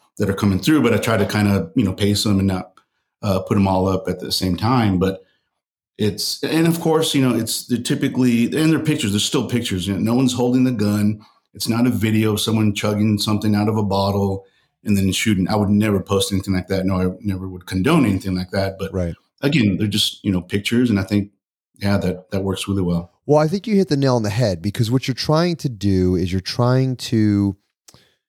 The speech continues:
Speaker 2: create commonality. You, you said it before, like, you said, like, you know,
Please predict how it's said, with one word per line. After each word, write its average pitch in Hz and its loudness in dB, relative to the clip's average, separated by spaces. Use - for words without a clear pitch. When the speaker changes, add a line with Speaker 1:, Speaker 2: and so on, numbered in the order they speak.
Speaker 2:
create 143 0
commonality. 107 -2
You, 135 -6
you 135 -4
said 170 0
it 147 -2
before, 110 -2
like, 101 -8
you 110 -8
said, 135 0
like, 127 0
you 117 -2
know, 101 0